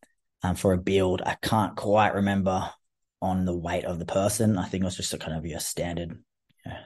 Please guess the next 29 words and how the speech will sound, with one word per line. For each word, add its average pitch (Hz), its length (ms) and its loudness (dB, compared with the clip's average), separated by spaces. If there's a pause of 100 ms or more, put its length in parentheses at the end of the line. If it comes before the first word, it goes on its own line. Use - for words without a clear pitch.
(140)
maybe 82 200 -6
seventy 95 380 2
kilogram 92 500 0
person 120 560 6 (180)
or 80 260 -8 (800)
hundred 101 300 2
forty, 104 320 -2
hundred 101 200 4
and 98 100 2
eighty 101 220 0
pound, 101 300 2
something 104 240 0
like 92 160 0
that - 280 0 (220)
person. 98 440 0 (480)
The 113 100 8
goal 131 260 12
was 117 140 10
around 101 240 6
about 92 200 0
a 90 80 -4
half 95 360 4
a 101 60 -4
pound 95 600 -2 (320)
a 98 80 2
week 90 540 -2 (720)
of 90 220 2
weight 92 340 0
gain 135 560 2